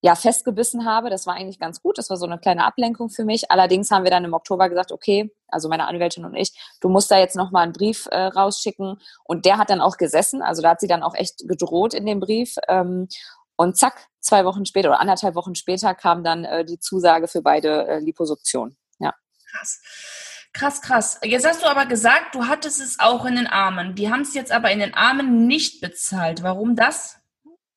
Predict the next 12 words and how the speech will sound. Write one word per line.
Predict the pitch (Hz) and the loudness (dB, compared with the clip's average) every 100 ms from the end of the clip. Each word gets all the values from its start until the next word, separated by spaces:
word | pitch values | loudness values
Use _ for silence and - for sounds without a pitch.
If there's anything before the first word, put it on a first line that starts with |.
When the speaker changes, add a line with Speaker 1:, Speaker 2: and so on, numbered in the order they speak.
| - | -14
Speaker 1:
Ja, | 196 185 175 175 | -6 2 4 4
weil | 170 160 165 | 4 2 0
wir | 180 220 | 4 4
den | 220 202 | 4 0
Fehler | - 196 196 | 0 0 0
gemacht | 190 190 - | 0 -6 -4
haben, | 208 190 | -6 -4
also | 175 170 | -4 -4
meine | 170 165 | -6 -6
Operateurin | 165 165 165 - 180 175 | -4 -4 -4 -4 -6 -6
und | 160 - | -8 -2
ich, | 196 254 | 0 0